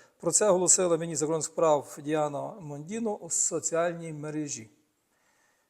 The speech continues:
Близький Схід. До речі, вона це зробила,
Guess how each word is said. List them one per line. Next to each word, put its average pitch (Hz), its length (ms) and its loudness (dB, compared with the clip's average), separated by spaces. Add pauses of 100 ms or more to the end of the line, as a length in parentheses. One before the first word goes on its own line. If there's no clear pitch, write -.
(420)
Близький 202 480 4
Схід. 156 220 0
До 185 80 2
речі, 190 200 4
вона 180 160 0
це 165 140 0
зробила, 175 560 2